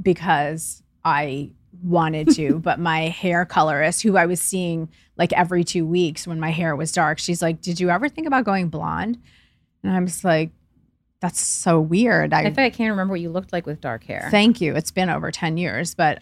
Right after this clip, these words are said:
Speaker 2: I remember when you made, when, when you did that.
Speaker 1: Yeah. The first go around was really tragic, and I never spoke to that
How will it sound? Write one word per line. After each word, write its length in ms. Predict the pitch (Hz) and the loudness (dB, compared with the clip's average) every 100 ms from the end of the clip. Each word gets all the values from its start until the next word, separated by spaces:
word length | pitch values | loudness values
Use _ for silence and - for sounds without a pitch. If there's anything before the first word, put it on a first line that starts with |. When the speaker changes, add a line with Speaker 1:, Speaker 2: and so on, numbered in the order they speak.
| - | 0
Speaker 2:
I 60 | |
remember 380 | 285 330 240 208 | 2 6 6 6
when 180 | 185 185 | 6 6
you 140 | 180 | 8
made, 280 | 185 196 208 | 8 6 2
when, 460 | 180 185 185 180 - | 0 2 2 0 -4
when 180 | 190 190 | 2 4
you 100 | 190 | 4
did 220 | 180 220 | 4 0
that. 260 | 196 151 143 | 2 2 4
Speaker 1:
Yeah. 340 | 190 185 139 160 _ _ _ _ | 6 6 2 -6 _ _ _ _
The 100 | 226 | 2
first 500 | 226 285 320 - - | 6 8 6 4 2
go 180 | 240 220 | 8 8
around 400 | 202 196 175 170 | 10 8 6 4
was 200 | 175 165 | 0 2
really 360 | 170 185 175 165 | 6 6 6 4
tragic, 680 | 180 135 135 135 82 - - | 2 2 2 -2 -6 -8 -2
and 200 | 170 175 | 0 4
I 200 | 160 170 | 2 2
never 280 | 180 165 160 | 0 0 -2
spoke 260 | - 156 151 | -4 -6 -4
to 120 | 165 | 0
that 260 | 160 131 | 2 0